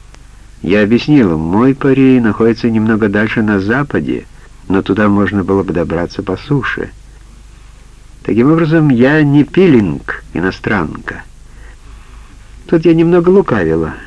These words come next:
что мне позволяла семантика слова «пилинг», буквально означающего «кто-нибудь с другого материка или острова», то есть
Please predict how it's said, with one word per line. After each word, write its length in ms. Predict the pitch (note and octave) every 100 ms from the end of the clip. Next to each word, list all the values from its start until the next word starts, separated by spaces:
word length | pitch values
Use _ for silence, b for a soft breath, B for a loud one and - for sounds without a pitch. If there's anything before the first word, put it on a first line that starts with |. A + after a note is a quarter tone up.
| - -
что 240 | - G2
мне 200 | G#2 G2+
позволяла 760 | - G#2+ A2 A2+ A2 G#2 E2+ - -
семантика 800 | A2+ A2 A2+ A2 - A2+ - F#2+
слова 420 | - G2 F#2 G2+ - C#3+
«пилинг», 680 | B2+ F2+ D#2 C#2 - - -
буквально 540 | E2 F#2 G#2+ G2+ F#2
означающего 800 | E2+ E2+ - E2+ F#2 - C3+ D3+ D#3 B B B
«кто-нибудь 720 | - - B2+ A#2 A2 G2 A2 F#2+
с 100 | E2
другого 460 | G2+ A2 G#2+ F#2+
материка 640 | F2+ E2+ - F2+ D#2+ - D#3
или 320 | - A2 A#2+ -
острова», 480 | C3 G2+ - E2+ D#2+
то 180 | - F2+
есть 220 | D#2+